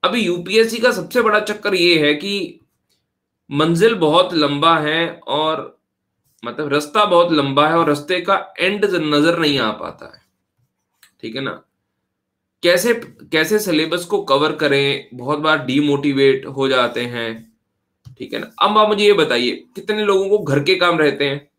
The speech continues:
घर के काम कितने लोगों को रहते हैं? धनिया लाओ, पुदीना लाओ, ये लाओ, वो लाओ,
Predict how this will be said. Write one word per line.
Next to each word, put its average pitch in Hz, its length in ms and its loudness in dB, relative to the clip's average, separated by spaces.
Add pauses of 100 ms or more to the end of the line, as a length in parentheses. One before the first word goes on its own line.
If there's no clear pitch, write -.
(580)
घर 139 240 -6
के 196 240 0
काम 180 260 2
कितने 175 200 -6
लोगों 160 260 0
को 147 80 -2
रहते 123 280 -6
हैं? 110 200 -10 (500)
धनिया 147 320 0
लाओ, 147 400 4
पुदीना 139 400 0
लाओ, 139 640 0 (340)
ये 143 180 0
लाओ, 139 500 2
वो 147 180 0
लाओ, 131 640 -2